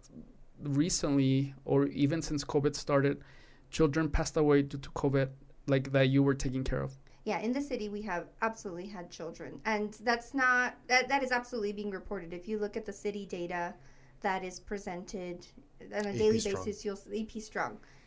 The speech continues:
Speaker 2: They absolutely have
Speaker 1: ¿Qué
Speaker 3: They
Speaker 1: es
Speaker 3: have
Speaker 1: el
Speaker 3: it
Speaker 1: más
Speaker 3: divided
Speaker 1: chico
Speaker 3: by
Speaker 1: que, que te ha pasado a ti that you
Speaker 3: ages.
Speaker 1: have seen?
Speaker 2: Um,
Speaker 1: 'Cause that data, like, of, of course, is there, and, and I
Speaker 2: it's
Speaker 1: know it's a fact, but
Speaker 2: teenagers.
Speaker 1: I
Speaker 2: They've been teenagers.
Speaker 1: I, I, I just
Speaker 2: Yeah.
Speaker 1: like that you have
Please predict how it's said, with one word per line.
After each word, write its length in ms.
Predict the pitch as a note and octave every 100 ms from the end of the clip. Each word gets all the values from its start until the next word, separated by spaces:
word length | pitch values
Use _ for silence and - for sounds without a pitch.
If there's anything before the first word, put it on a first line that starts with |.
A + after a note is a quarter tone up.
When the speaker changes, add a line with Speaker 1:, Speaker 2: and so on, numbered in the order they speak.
| - -
Speaker 2:
They 180 | G3+
absolutely 440 | - G3 - F3 F3
have 160 | G#3
Speaker 1:
¿Qué 60 | -
Speaker 3:
They 60 | D#3
Speaker 1:
es 60 |
Speaker 3:
have 100 | C3
Speaker 1:
el 60 | -
Speaker 3:
it 60 | C#3+
Speaker 1:
más 60 |
Speaker 3:
divided 180 | A2+ A2
Speaker 1:
chico 200 | - -
Speaker 3:
by 100 | G2
Speaker 1:
que, 260 | F3+ D3+ C#3+
que 160 | -
te 120 | C#3 D3
ha 40 |
pasado 380 | - D3 D3 C#3+
a 40 |
ti 200 | - D#3
that 160 | C#3 C#3
you 140 | C#3
Speaker 3:
ages. 100 | D3+
Speaker 1:
have 180 | D#3 C3+
seen? 520 | - - D3+ C#3 B2+ - -
Speaker 2:
Um, 340 | A#3 A3+ A3+ G#3+
Speaker 1:
'Cause 120 | E3
that 160 | G3+ G#3
data, 280 | A3 A3
like, 200 | F#3+ D3+
of, 140 | E3+ C3+
of 180 | D#3+ C#3
course, 220 | F3+ D#3
is 140 | E3
there, 200 | D3+ D#3
and, 160 | D3+ C#3+
and 200 | C#3+ C#3
I 80 | C3+
Speaker 2:
it's 60 | C#3+
Speaker 1:
know 120 | D3+
it's 160 | D#3+ D3+
a 160 | F3
fact, 220 | G3+ F3+ F3+
but 80 |
Speaker 2:
teenagers. 180 | C#3+ C#3+
Speaker 1:
I 20 | A#3+
Speaker 2:
They've 120 | A#3+
been 140 | B3+
teenagers. 760 | C4+ A3+ F3+ F3 F3 G3+ - -
Speaker 1:
I, 120 | -
I, 160 | - D3
I 40 |
just 460 | C#3 D3 C#3 D#3 D3
Speaker 2:
Yeah. 40 | C#3+
Speaker 1:
like 140 | C3+
that 200 | C#3+ C3+
you 300 | B2+ C#3+ D3
have 460 | C#3 - C#3 C3+